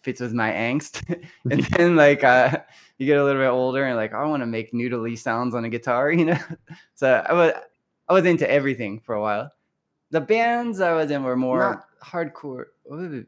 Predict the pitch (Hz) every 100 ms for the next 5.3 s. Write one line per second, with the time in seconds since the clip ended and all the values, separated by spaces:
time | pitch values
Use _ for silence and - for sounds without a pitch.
0 | _ - 139 139 - 120 - 101 104 -
1 | _ _ _ - 135 156 147 156 156 151
2 | 147 _ _ _ _ _ _ - 127 147
3 | 165 160 113 107 - 160 220 208 165 -
4 | 151 147 131 107 104 117 117 113 107 104
5 | 113 143